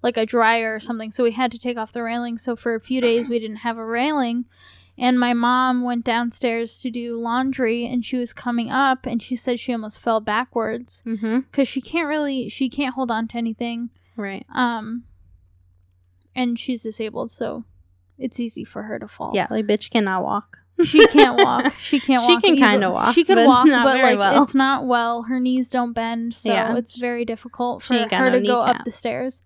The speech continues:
Speaker 2: Mm-hmm.
Speaker 1: So she said she felt herself falling backwards and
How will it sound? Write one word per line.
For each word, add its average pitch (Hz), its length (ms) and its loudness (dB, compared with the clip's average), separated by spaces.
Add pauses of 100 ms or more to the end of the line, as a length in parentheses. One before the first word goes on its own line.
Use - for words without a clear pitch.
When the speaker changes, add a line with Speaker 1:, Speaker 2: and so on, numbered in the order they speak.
Speaker 2:
Mm-hmm. 220 340 -6 (100)
Speaker 1:
So 277 200 2
she 285 160 -2
said 269 240 -2
she 311 160 -2
felt - 320 0
herself 269 400 -4
falling 240 480 -4
backwards 262 640 -6
and 247 280 -4